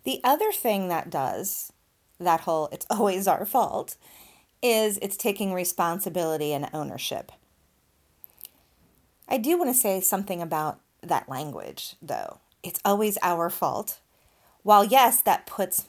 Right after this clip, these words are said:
my mind at ease and that makes me feel better, it's a little bit of a blaming language, right? Um, I'm thinking about the person who said that, the customer service rep,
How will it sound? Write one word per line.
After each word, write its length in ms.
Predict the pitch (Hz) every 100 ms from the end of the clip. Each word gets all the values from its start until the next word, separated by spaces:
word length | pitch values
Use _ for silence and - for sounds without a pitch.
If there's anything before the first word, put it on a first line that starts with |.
| 165
my 360 | 156 151 156
mind 360 | 175 156 143 147
at 160 | 139 -
ease 580 | 131 117 294 320 - - -
and 500 | 160 151 151 143 -
that 180 | - -
makes 240 | 165 - 160
me 80 |
feel 320 | 151 - 151 143 -
better, 560 | 208 175 139 143 151 _ _ _ _ _ _ _ _ _ _ _ _
it's 560 | 262 247 240 - - -
a 80 | 220
little 180 | 233 240
bit 100 | 233
of 120 | 190
a 60 | 170
blaming 1000 | - 175 151 170 180 170 143 135 127 139
language, 760 | 156 151 143 135 - - - - _
right? 600 | 180 170 143 160 - - - -
Um, 640 | 185 165 139 117 107 - - _ _ _ _ _ _ _ _ _ _ _ _ -
I'm 160 | 190 196
thinking 320 | 214 208 185
about 320 | 170 165 - _
the 140 | 185
person 500 | 180 - 190 - 175
who 220 | 160 - 151
said 400 | - - 165 -
that, 160 | -
the 60 | 175
customer 380 | - 202 190 170
service 480 | - 175 156 151
rep, 360 | 143 139 -